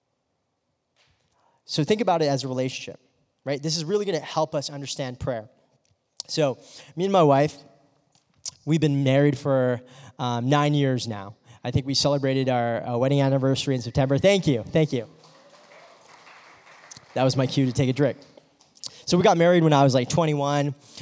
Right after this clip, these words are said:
Uh, she was twenty. We were really young,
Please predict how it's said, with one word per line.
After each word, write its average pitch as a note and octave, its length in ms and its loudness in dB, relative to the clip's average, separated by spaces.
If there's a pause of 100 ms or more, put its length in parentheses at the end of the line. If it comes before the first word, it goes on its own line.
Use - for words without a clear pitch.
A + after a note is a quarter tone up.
(140)
Uh, B2+ 260 0
she - 160 0
was C#3+ 200 2
twenty. C#3+ 480 2 (720)
We C#3+ 100 2
were D#3 80 2
really C3+ 300 0
young, C3 340 -4